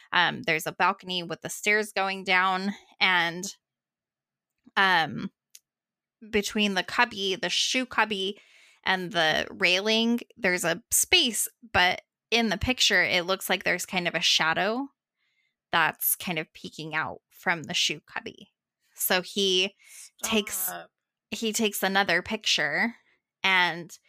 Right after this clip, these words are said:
Speaker 1: you can clearly see that there's not a blur or a smudge or a person or whatever standing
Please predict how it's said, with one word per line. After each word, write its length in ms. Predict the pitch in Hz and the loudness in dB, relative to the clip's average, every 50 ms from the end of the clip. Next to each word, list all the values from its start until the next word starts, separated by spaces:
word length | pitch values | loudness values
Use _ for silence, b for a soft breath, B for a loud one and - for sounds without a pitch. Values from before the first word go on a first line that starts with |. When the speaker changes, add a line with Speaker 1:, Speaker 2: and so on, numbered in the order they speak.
| b b b b b b b | b b b b b b b
Speaker 1:
you 200 | 214 220 240 247 | 0 2 2 2
can 160 | - 247 226 226 | 4 2 2 2
clearly 400 | - - 294 294 285 262 247 233 | 2 2 0 2 2 0 -2 -2
see 240 | - - 214 190 185 | -2 -2 -2 -2 0
that 200 | 165 160 151 - | 0 0 0 2
there's 280 | 175 170 175 175 - - | 0 0 0 -2 -4 -4
not 380 | 175 175 160 156 156 165 - - _ _ _ _ _ _ _ | -2 0 0 0 0 -2 -4 -10 _ _ _ _ _ _ _
a 100 | 185 175 | 0 0
blur 300 | 170 - 165 165 165 151 | 0 -2 -2 -2 0 0
or 280 | 156 156 156 156 156 151 | 0 0 0 0 -2 -2
a 60 | 160 | -2
smudge 500 | - - - 185 170 165 151 156 170 - | -4 -4 -4 -2 -2 -2 -2 -2 -4 -2
or 160 | 175 165 160 160 | -2 0 0 -2
a 40 | - | -4
person 520 | - - 202 190 185 - - 165 160 156 | -4 -4 -4 -2 -2 -2 -2 -4 -4 -4
or 120 | 165 165 170 | -4 -4 -2
whatever 420 | 175 175 180 185 175 175 160 175 | 0 2 4 4 4 2 0 -4
standing 720 | 175 - - - 196 185 185 185 175 170 160 160 156 170 | -6 -6 -4 -2 2 2 2 2 0 -4 -8 -10 -14 -18